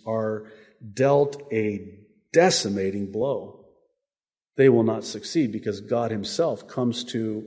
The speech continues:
their defense, Israel's defense, not the U S. Co-, and wouldn't it stand to reason too, and we've talked about this as well, I know,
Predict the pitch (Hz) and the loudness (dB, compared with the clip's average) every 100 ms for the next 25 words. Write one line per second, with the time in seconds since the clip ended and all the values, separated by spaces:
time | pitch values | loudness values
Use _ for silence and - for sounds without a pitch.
0 | - 104 117 113 101 95 170 180 - - | -14 0 4 4 0 -4 -2 -2 -4 -14
1 | - - _ _ _ _ _ _ _ _ | -16 -20 _ _ _ _ _ _ _ _
2 | - 127 127 123 107 101 107 - 165 - | 0 0 2 2 0 -2 -6 -2 0 0
3 | - 147 110 113 170 104 - - - _ | 2 4 4 4 0 -4 -14 -16 -20 _
4 | _ _ _ _ _ _ _ _ _ _ | _ _ _ _ _ _ _ _ _ _
5 | _ _ _ _ _ - - - - - | _ _ _ _ _ 0 0 0 -10 -2
6 | 135 139 220 320 - - 165 165 131 139 | 4 6 6 6 4 4 4 4 2 2
7 | 143 135 110 139 135 123 120 139 131 127 | 0 0 -2 0 2 2 2 0 0 0
8 | 123 117 131 127 123 110 120 117 120 110 | -4 -2 -4 -4 -6 -6 -2 0 0 -2
9 | 113 | -4